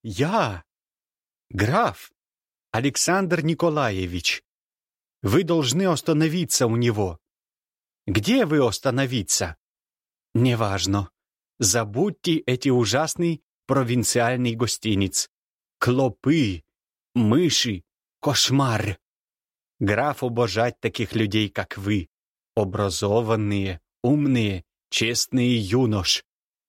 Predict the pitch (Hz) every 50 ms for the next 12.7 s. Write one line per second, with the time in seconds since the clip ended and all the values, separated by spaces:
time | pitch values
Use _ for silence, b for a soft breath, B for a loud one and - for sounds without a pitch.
0 | _ _ _ _ _ - 113 110 98 110 113 101 92 85 - - - - _ _
1 | _ _ _ _ _ _ _ _ _ _ _ _ _ _ _ _ _ _ - 120
2 | 123 120 101 98 98 117 120 117 - - - 113 104 104 101 101 95 92 - -
3 | 95 - - 135 147 147 - - - 127 113 _ _ _ _ _ _ _ _ -
4 | - 196 185 156 123 107 - - 110 98 - - - 113 107 104 151 175 165 -
5 | 147 135 - _ _ _ _ _ - 110 107 95 104 98 110 143 175 160 131 107
6 | 98 107 101 143 147 - - - 110 - 117 - - 107 113 120 123 - - 101
7 | 104 95 101 101 92 - 110 - - 107 110 110 104 95 90 - - - - _
8 | _ _ _ _ _ _ _ _ _ _ _ _ _ _ _ _ _ - 127 110
9 | 123 165 202 190 - - 127 113 110 107 131 143 123 120 120 110 120 123 113 110
10 | 113 117 104 90 104 98 95 95 98 98 98 92 87 - _ _ _ _ _ _
11 | _ _ _ _ _ _ _ _ _ _ _ _ - 101 101 - - - - 107
12 | 104 - - 117 113 107 107 101 92 - - - 92 -